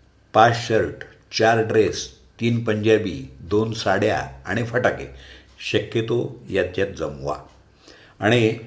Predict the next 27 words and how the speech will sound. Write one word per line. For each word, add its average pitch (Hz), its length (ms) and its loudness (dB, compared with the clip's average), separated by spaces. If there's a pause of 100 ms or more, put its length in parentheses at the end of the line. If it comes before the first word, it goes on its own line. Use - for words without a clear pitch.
(160)
थोडेफार 110 400 0
लागले 98 680 -2 (160)
तर 98 120 0
बाबाला 92 340 0
फोन 73 260 -10
करा, 67 200 -12 (460)
तो 95 60 -2
जीपे 92 320 0
करेल 78 340 -6
तुम्हाला. 65 260 -10 (640)
पण 110 140 4
या 113 300 6
रविवारपर्यंत 110 720 6
दोघं 104 560 0
कोऑर्डिनेट 92 580 0
करून 104 400 -4
जमवा. 87 720 -2 (760)
मी 123 240 4
आणि 117 180 6
बाबा 110 380 6
दोन 104 260 -2
दिवस 110 220 2 (100)
महाबळेश्वरला 113 760 6
जाऊन 113 240 6
येऊया," 98 420 2 (380)
असं 101 180 -6
म्हणतोय. 87 320 -8